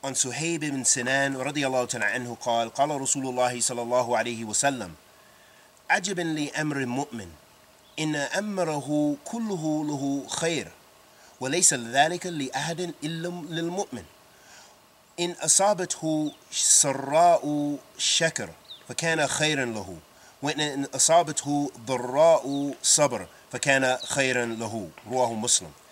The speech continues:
In this hadith, the Prophet sallallahu alayhi wa sallam said, the hadith of Suhaib ibn Sinan radiyallahu ta'ala anhu, who said that Rasulullah sallallahu alayhi wa sallam said, "I'm amazed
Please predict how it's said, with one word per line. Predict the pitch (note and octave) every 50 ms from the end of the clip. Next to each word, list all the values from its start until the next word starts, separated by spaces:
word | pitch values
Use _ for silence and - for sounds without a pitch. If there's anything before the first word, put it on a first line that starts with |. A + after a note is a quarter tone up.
| - - - - - - -
In | B2+ C#3
this | C3 -
hadith, | C3 B2+ C3 E3 F3 -
the | - C3+
Prophet | - D3 D3 C#3+
sallallahu | C#3 - C#3 B2 B2+ B2+ C3+ C3+ B2+
alayhi | B2 A#2+ A#2 B2+ B2
wa | A2+ A2
sallam | A2 - C3+ B2 A2+ G#2 F#2 E2
said, | - - B2 A2 G#2 - - - - - - - - - - -
the | A#2
hadith | - C3 A#2+ C3+ C#3 C#3 -
of | B2+ A2+
Suhaib | - - - A2+ G2 A#2 B2+ C3 C3 B2+ A2
ibn | A#2 G#2+ G#2+ G#2
Sinan | - - G#2+ G2+ A2 A#2 A#2 A2+ A2
radiyallahu | G#2+ A2+ B2+ A#2+ B2 A#2 A2 A2+ A2 G2
ta'ala | - A2 G2+ G2
anhu, | A#2 A2 G2 F2 E2 - - - - - - - - - - - - -
who | - D#3+
said | D#3 - G3+ G#3+ G#3 E3
that | F3 E3+ D#3+ - - -
Rasulullah | - D3 D#3+ - - G3 F#3+ E3+ D3+ D3+ D3+ D3+
sallallahu | D3+ - - C#3+ C3 C3 C3 C#3 C#3+ C#3+ C#3 C3
alayhi | B2+ B2
wa | B2
sallam | A#2 - C3+ C3 C3 B2 A#2+
said, | - - B2+ B2 A#2+ A2 - - - - - - - - - - - - - - - - _ _ _ _ - - - - - - - _ _ _ _ _ _ _ _ _ _ -
"I'm | D#3 E3+ F3 E3+
amazed | D#3+ D#3+ E3 G3 G#3+ A3 G#3+ G#3 G#3 F#3+ - - -